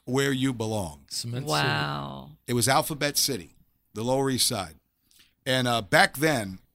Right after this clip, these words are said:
Speaker 1: in the, it was in the late eighties, uh, the Lower East Side was one of the drug capitals of the United States. It was
Speaker 3: Right.
Speaker 1: infested with crack. That was the beginning of crack. And, um, Bowery and Bond Street were, were homeless shelters.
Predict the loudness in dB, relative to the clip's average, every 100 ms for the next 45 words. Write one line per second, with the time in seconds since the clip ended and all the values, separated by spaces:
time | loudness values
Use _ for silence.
0 | _ -2 -2 -2 -2 0 2 2 0 0
1 | 0 0 0 -2 0 0 -2 -8 _ -8
2 | 0 6 8 8 8 8 6 4 2 0
3 | -2 0 2 2 2 0 0 -2 -2 -2
4 | -2 -2 -2 2 0 0 -4 -4 -4 -2
5 | -2 0 0 2 4 2 0 -8 -12 -10
6 | -10 -8 -10 -6 -4 -4 -2 -2 -2 -2
7 | -6 -2 -2 -2 -6 -20 _ -20 -20 -6
8 | 0 2 2 2 0 -4 0 4 6 6
9 | 4 2 2 2 4 2 0 -2 -2 -2
10 | -2 -2 -2 -2 0 2 2 2 2 0
11 | -2 -2 0 0